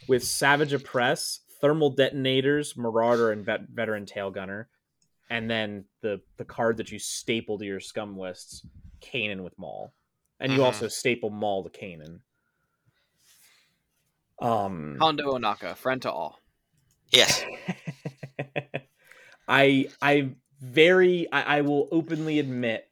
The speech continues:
Speaker 1: I was extremely surprised to see that this made cut, 'cause I am just surprised that an I one Fire Spray that doesn't have an easy way out,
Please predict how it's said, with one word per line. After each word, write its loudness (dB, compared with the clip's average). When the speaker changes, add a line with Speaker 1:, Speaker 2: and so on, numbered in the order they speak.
Speaker 1:
I 0
was -4
extremely -6
surprised -6
to -12
see -10
that -6
this -8
made -8
cut, -8
'cause -4
I -2
am -2
just -10
surprised -2
that -2
an -6
I 2
one -2
Fire 0
Spray 0
that -2
doesn't 0
have -2
an -6
easy -2
way 2
out, 2